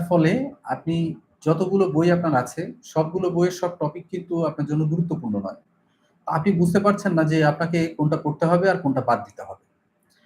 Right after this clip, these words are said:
যেটা বাদ দিতে যাচ্ছেন তখনই মনে হচ্ছে যে এটাই মনে হয় খুবই গুরুত্বপূর্ণ, ফলে আপনি প্রয়োজনীয় এবং অপ্রয়োজনীয় সবগুলোই পড়ছেন। তাহলে আপনাকে কিভাবে বুঝতে হবে যে কোনটা গুরুত্বপূর্ণ এবং কোনটা গুরুত্বহীন? কিছু কিছু চাকরির পরীক্ষা আছে সেগুলোতে গুরুত্বপূর্ণ এবং গুরুত্বহীন এটা খুব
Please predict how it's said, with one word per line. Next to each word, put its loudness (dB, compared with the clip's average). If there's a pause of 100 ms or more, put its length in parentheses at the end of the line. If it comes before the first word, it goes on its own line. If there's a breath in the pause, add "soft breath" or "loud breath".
(220)
যেটা 6
বাদ 6
দিতে -2
যাচ্ছেন 0
তখনই 2
মনে 4
হচ্ছে 2
যে 2
এটাই 4
মনে 2
হয় 0
খুবই -2
গুরুত্বপূর্ণ, -2
ফলে -2
আপনি 0 (140)
প্রয়োজনীয় 2
এবং 0
অপ্রয়োজনীয় -2
সবগুলোই -4
পড়ছেন। -16
তাহলে 2
আপনাকে -2
কিভাবে 2
বুঝতে -4
হবে 2
যে -6
কোনটা -2
গুরুত্বপূর্ণ -4
এবং -6
কোনটা -6
গুরুত্বহীন? -10 (1080)
কিছু -4
কিছু 4
চাকরির 4
পরীক্ষা 4
আছে 4
সেগুলোতে 2
গুরুত্বপূর্ণ 0
এবং 0
গুরুত্বহীন 2
এটা 2
খুব -6